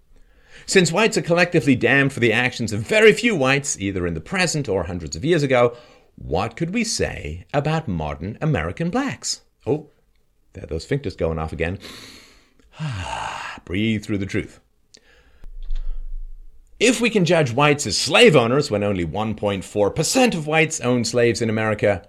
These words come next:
then we can collectively judge any group where one point four percent or more of its members commit certain actions. Here we go, Logic one oh one. So let's see. Let's see, twenty-five percent of black American males earn their way into prison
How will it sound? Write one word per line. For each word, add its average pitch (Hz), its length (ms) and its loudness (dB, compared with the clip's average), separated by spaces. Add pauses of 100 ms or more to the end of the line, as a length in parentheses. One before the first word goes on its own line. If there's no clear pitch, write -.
(160)
then 170 320 4
we 165 80 6
can 170 280 2
collectively 196 640 2
judge 165 420 2 (220)
any 233 300 6
group 143 400 4 (320)
where 127 500 6
one 180 380 4
point 170 320 2
four 185 260 2
percent 147 400 2
or 160 140 6
more 165 200 8
of 147 120 6
its 139 100 -6
members 123 380 2
commit 127 340 2
certain 90 500 -4
actions. - 540 -2
Here 175 240 0
we 190 100 6
go, 139 520 6 (120)
Logic 127 400 2
one 139 180 2
oh 135 100 6
one. 85 340 0
So 131 180 2
let's 175 220 2
see. - 380 -2 (680)
Let's 135 220 -6
see, 95 120 -6
twenty-five 202 680 -2
percent 147 280 -2
of 98 80 -2
black 135 300 -2
American 120 500 0
males 156 480 0
earn 104 180 -2
their 98 120 2
way 95 140 0
into 92 100 -2
prison - 540 -2